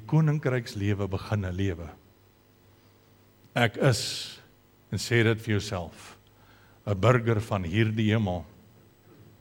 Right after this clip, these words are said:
Ek is in God. En dit is my trots, dis my begeerte, dis my fokus, dat hierdie lewe wat ek hier lei,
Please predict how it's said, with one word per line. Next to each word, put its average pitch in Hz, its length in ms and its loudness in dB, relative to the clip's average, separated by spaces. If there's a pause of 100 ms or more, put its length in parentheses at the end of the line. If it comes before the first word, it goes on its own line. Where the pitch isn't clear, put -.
(520)
Ek 110 240 2
is - 320 2
in 127 200 0
God. - 480 -8 (1900)
En 143 120 6
dit 135 140 6
is 131 160 6
my 131 200 4
trots, - 960 -2 (440)
dis 113 220 0
my 113 160 2
begeerte, 107 920 2 (300)
dis 107 240 0
my 104 160 0
fokus, - 880 -2 (460)
dat 113 180 2
hierdie 180 540 4
lewe 156 440 6
wat 139 200 4
ek 120 120 0
hier 151 360 6
lei, 123 540 4